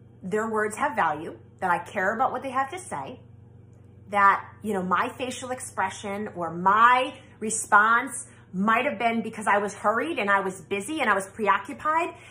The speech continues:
and to make sure they know it's not because what they were saying didn't matter to me, and to even apologize that, "Hey, I'm really sorry that I just acted like what you had to say wasn't important.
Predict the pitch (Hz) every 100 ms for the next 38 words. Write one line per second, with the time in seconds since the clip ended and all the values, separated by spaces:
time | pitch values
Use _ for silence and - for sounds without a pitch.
0 | - - 214 220 226 214 233 - 247 220
1 | 226 214 202 196 196 - 233 - 285 -
2 | 254 240 185 226 220 220 220 233 208 185
3 | 196 190 185 175 170 185 247 311 381 -
4 | - - - - - - - - - 240
5 | 233 233 254 269 302 262 - 233 269 285
6 | 202 156 156 - - - - 208 - -
7 | 277 233 247 370 415 285 - 240 202 175
8 | 190 185 - 220 254 302 - - 208 208
9 | - 233 220 202 196 233 240 240 208 226
10 | 196 196 196 185 226 214 294